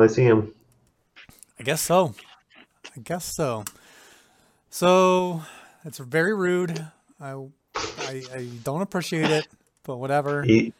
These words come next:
Speaker 1: Stephanie Tanner.
Speaker 2: You guys are smart. Good job.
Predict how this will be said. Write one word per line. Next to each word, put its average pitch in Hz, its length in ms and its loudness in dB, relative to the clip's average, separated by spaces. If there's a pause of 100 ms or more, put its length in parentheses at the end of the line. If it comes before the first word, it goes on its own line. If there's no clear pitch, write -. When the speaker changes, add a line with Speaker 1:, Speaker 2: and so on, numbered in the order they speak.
(500)
Speaker 1:
Stephanie 107 400 6
Tanner. 104 480 4 (400)
Speaker 2:
You 131 180 -10
guys 135 220 -6
are 135 400 -6
smart. 120 400 -14 (1000)
Good 131 140 -18
job. 117 260 -6